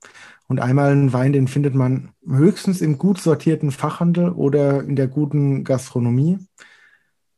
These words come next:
Ähm, auch preislich liegen da, liegt da ein sehr großer Unterschied zwischen den beiden Weinen.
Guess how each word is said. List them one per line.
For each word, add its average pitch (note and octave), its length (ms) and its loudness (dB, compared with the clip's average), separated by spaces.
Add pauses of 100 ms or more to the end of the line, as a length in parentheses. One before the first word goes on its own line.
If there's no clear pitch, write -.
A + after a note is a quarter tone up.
(440)
Ähm, C3 520 0 (920)
auch D3+ 240 -4
preislich F3 920 0
liegen E3 680 -2
da, C#3+ 360 0 (800)
liegt G#3 180 4
da F#3 60 6
ein D#3 100 2
sehr D#3+ 180 4
großer C#3+ 320 0
Unterschied B2 560 -6
zwischen A#2 260 -4
den A2+ 120 0
beiden G#2+ 320 -6
Weinen. D3 380 0